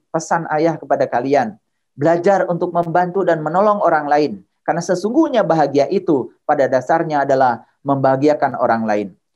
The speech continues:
Kalau tidak bisa membahagiakan orang lain, paling tidak jangan menyakitinya, paling tidak jangan mencelakakannya. Belajar untuk mempraktekkan welas asih dalam kehidupan rumah tangga. Belajar untuk memperbanyak kebajikan.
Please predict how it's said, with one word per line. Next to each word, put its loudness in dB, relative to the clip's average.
Kalau 0
tidak 0
bisa 2
membahagiakan 0
orang 0
lain, 4
paling 0
tidak 2
jangan 0
menyakitinya, -2
paling 0
tidak 2
jangan 0
mencelakakannya. -2
Belajar 2
untuk 0
mempraktekkan -4
welas -2
asih -2
dalam 0
kehidupan 0
rumah 0
tangga. 0
Belajar 2
untuk -4
memperbanyak 0
kebajikan. 0